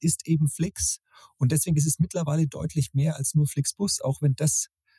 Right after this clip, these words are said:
natürlich die Wiege ist, äh, worauf wir entstanden sind. Und,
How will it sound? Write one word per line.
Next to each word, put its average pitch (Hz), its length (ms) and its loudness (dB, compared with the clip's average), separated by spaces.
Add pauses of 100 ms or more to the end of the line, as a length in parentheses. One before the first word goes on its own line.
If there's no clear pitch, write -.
(180)
natürlich - 240 2
die 117 180 0
Wiege 143 260 2
ist, - 360 -2
äh, 143 60 -2 (420)
worauf 135 800 -4
wir 135 80 4
entstanden 147 400 0
sind. 143 260 0 (680)
Und, 123 460 4